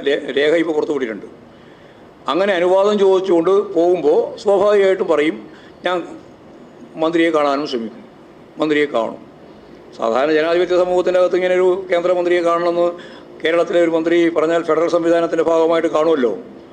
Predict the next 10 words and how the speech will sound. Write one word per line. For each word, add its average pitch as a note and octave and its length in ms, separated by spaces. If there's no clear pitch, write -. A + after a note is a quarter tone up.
അതുമാത്രമല്ല, E3+ 400
അവിടെ E3 160
പാർലമെന്റ് E3+ 420
നടക്കുകയാണ്, D#3 420
പാർലമെന്റ് D3 460
സമ്മേളനം E3 320
നടന്നുകൊണ്ടിരിക്കുന്ന E3 500
സന്ദർഭത്തിൽ D#3+ 300
ഇവരെല്ലാം E3 340
ഉണ്ട്. D#3+ 180